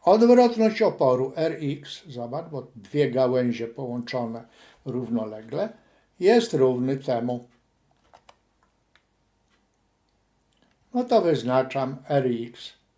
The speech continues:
dwie piąte R. A następnie liczę opór między A i E. To, co powiedziałem, dwie gałęzie połączone równolegle.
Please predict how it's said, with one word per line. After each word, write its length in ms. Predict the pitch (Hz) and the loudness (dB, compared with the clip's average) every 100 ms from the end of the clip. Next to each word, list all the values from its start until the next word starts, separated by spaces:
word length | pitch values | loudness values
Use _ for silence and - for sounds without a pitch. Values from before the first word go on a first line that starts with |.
| _ | _
dwie 260 | 135 214 214 | 0 0 2
piąte 600 | 151 143 151 143 147 - | 0 0 -2 -4 -4 -4
R. 300 | 123 123 139 _ _ _ _ _ _ _ _ _ _ _ _ _ _ | -6 -6 -12 _ _ _ _ _ _ _ _ _ _ _ _ _ _
A 160 | - 175 | -4 0
następnie 1080 | 285 254 - - 151 135 147 139 160 233 240 - _ _ _ _ 131 | 2 0 0 2 2 2 -2 -2 2 0 -2 -12 _ _ _ _ -2
liczę 520 | 147 240 240 233 - | 2 2 4 2 2
opór 480 | - 185 196 196 175 | 4 4 4 2 2
między 920 | 156 143 151 156 151 131 139 156 156 156 _ _ _ _ _ _ _ _ - | 2 4 4 4 0 0 2 4 4 -2 _ _ _ _ _ _ _ _ -2
A 200 | 185 214 | 2 4
i 200 | 175 175 | 4 0
E. 200 | 131 117 - _ _ _ _ _ _ _ _ _ _ _ | -6 -6 -12 _ _ _ _ _ _ _ _ _ _ _
To, 260 | 139 196 | 0 0
co 160 | 214 254 | 0 -2
powiedziałem, 800 | 254 226 156 117 113 113 120 127 - _ - | 0 2 2 0 -8 -10 -14 -18 -20 _ -12
dwie 540 | 117 117 156 226 233 | -10 -2 4 4 4
gałęzie 1120 | 185 170 147 143 131 123 117 107 139 180 233 240 _ | 4 6 8 6 6 2 -2 -6 -2 0 0 -4 _
połączone 800 | 147 135 135 135 131 220 233 226 | -2 0 0 0 2 2 4 2
równolegle. 920 | 220 214 220 196 135 117 117 117 135 | 2 2 4 4 4 0 -4 -8 -10